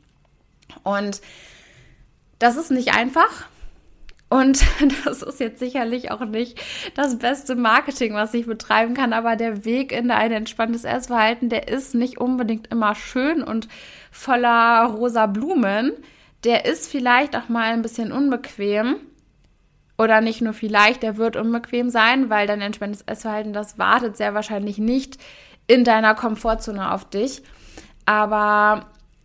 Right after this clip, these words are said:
ich kann dir sagen, dass es sich sowas von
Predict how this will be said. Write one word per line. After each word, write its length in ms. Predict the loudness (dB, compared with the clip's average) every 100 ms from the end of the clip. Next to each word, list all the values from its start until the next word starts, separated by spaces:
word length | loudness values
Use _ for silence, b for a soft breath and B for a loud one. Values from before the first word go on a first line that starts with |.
| _ _ _
ich 200 | -10 -10
kann 280 | -2 0 2
dir 160 | 0
sagen, 640 | 0 2 2 0 -4 -6
dass 260 | -6 -6 -8
es 240 | -14 -14
sich 460 | -6 -4 -6 -10 -20 _ _ _ _ _ -12
sowas 500 | -6 0 0 0 -12
von 540 | -4 -2 -2 -4